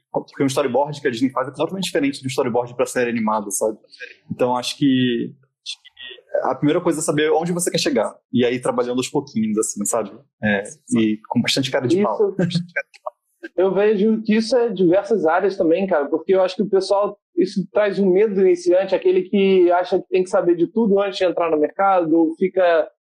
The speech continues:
Speaker 2: às vezes, falando, "Caramba, cara, eu tenho medo de escolher alguma coisa", e depois você isso pra sempre, tenho medo de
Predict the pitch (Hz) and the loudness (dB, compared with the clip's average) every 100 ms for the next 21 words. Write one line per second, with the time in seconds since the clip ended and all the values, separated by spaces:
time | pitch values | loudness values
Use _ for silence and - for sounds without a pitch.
0 | _ - 160 180 170 - 185 180 165 190 | _ -2 2 2 0 -2 -2 -2 0 2
1 | 185 208 185 180 165 160 185 185 190 185 | 2 2 0 0 0 2 0 2 0 -2
2 | 170 - 180 175 175 170 160 185 202 208 | -4 0 2 2 2 0 2 2 4 2
3 | 185 180 175 180 185 180 180 180 180 175 | 2 2 2 0 0 0 2 0 0 0
4 | 175 165 180 196 202 175 185 175 170 175 | 0 0 0 0 0 0 2 2 2 2
5 | 165 165 170 156 | 2 4 4 2